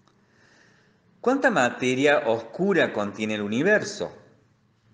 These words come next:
El destino del universo depende de un parámetro aún desconocido, la masa total del universo. Si vivimos en un uni-, en un universo de alta densidad o cerrado,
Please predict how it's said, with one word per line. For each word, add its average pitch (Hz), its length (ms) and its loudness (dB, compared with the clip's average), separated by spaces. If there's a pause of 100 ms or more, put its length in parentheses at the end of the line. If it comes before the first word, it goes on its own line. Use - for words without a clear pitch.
(400)
El 107 160 -2
destino 196 440 -2
del 185 140 0
universo 196 640 2
depende 143 540 -2
de 147 60 -2
un 151 100 -6
parámetro 156 640 0
aún 120 380 0
desconocido, 90 800 -6 (160)
la 107 180 -2
masa 143 540 -4
total 123 480 0
del 101 100 -2
universo. 90 640 -6 (2000)
Si - 180 -6
vivimos 220 400 0
en 175 100 0
un 180 140 -2
uni-, 147 360 -4
en 123 300 0
un 175 240 -2
universo 120 800 0
de 104 120 0
alta 165 320 2
densidad 135 920 0 (100)
o 85 100 -8
cerrado, 98 1000 -2